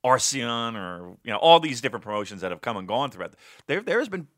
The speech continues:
there have been times where New Japan has had those matches on there, and that's, I mean, and they were usually pretty good. Um, so no, I think, uh, I,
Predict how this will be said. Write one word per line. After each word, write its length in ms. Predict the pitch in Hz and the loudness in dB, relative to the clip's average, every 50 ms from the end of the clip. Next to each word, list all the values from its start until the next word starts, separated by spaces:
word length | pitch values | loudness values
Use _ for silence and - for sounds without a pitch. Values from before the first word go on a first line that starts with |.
| _ _ _ | _ _ _
there 240 | - 147 202 262 330 | -4 2 2 4 4
have 200 | 262 220 262 226 | 4 4 2 2
been 160 | 190 226 226 | 2 -2 -2
times 420 | 175 160 165 220 277 233 180 196 175 | 0 0 0 0 0 -2 -4 -8 -8
where 240 | 160 165 170 185 175 | -4 -4 -2 -2 -4
New 180 | 156 160 185 | -6 -10 -10
Japan 380 | 180 165 151 - 160 190 233 202 | -10 -10 -10 -10 -8 -8 -8 -8
has 120 | 185 - | -10 -6
had 320 | - 104 95 104 131 160 - _ _ _ _ _ _ _ | -2 -2 0 0 -2 -4 -10 _ _ _ _ _ _ _
those 320 | - 107 123 147 165 151 | -6 -4 -4 -4 -6 -6
matches 400 | 143 160 208 311 - - 135 101 | -6 -6 -6 -6 -6 -8 -10 -8
on 160 | 98 76 - | -8 -10 -10
there, 100 | - - | -12 -16
and 120 | - - 107 | -12 -4 -4
that's, 200 | 123 156 - - - - - | -4 -4 -4 -10 -16 -14 -12
I 100 | 117 147 | -12 -10
mean, 260 | 151 156 156 160 160 | -10 -10 -12 -12 -10
and 140 | - 156 170 | -10 -4 -2
they 80 | 190 208 | 0 0
were 60 | 240 | 0
usually 320 | 240 269 285 254 349 359 | 0 0 0 0 -2 -4
pretty 200 | 330 381 381 403 | -4 -4 -6 -4
good. 380 | 403 415 440 466 480 339 226 - - _ _ _ _ _ _ _ | -2 2 2 2 2 2 -2 -10 -20 _ _ _ _ _ _ _
Um, 480 | 120 123 131 131 131 131 135 135 123 - _ _ _ _ _ _ _ _ _ _ _ _ _ _ - _ - | -2 -2 0 0 -2 -2 -4 -8 -14 -18 _ _ _ _ _ _ _ _ _ _ _ _ _ _ -20 _ -10
so 160 | - - 143 | -4 -4 0
no, 260 | 131 123 104 85 82 | 2 2 2 2 0
I 120 | 85 92 | -4 -6
think, 340 | 92 - 110 101 92 - - | -6 -6 -10 -12 -12 -10 -8
uh, 260 | 95 92 90 87 90 95 _ _ _ _ _ _ _ _ _ _ _ _ _ _ _ _ _ _ _ _ _ _ _ _ _ _ _ _ _ _ _ | -6 -6 -4 -6 -8 -10 _ _ _ _ _ _ _ _ _ _ _ _ _ _ _ _ _ _ _ _ _ _ _ _ _ _ _ _ _ _ _
I, 120 | - 135 | -14 -14